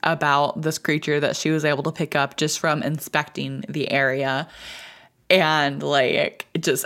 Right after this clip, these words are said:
absolutely just hands it to Riven, you know, just like, you know, "Here you go, you know, try me again," you know, like, <laughs> it's just absolutely amazing, and I love it. So the guys go to inspect, and the girls are like, "Well, we'll come too," and Riven's like, "No,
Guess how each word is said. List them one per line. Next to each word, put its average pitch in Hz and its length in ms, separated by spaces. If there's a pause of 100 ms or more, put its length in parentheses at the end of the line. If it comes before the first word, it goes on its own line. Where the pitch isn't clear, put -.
absolutely 156 580
just 147 200
hands 147 260
it - 100
to 135 60
Riven, - 300
you 180 120
know, 151 220
just 156 240
like, 139 240
you 170 60
know, 156 100
"Here 240 220
you 196 60
go, - 220 (340)
you - 140
know, - 160 (520)
try 233 240
me 160 160
again," 208 400
you 208 120
know, 160 220
like, 175 360
<laughs> - 920
it's 403 280
just 311 280 (560)
absolutely 269 640
amazing, 165 480
and 156 120
I 151 120
love 151 200
it. 147 280
So 185 440
the 185 220
guys 185 280
go 180 160
to 190 120
inspect, 151 640 (120)
and 160 460
the 196 180
girls 180 300
are 185 40
like, 175 180
"Well, 196 120
we'll 226 180
come 185 220
too," 269 340
and 185 100
Riven's 180 300
like, 170 200
"No, 156 500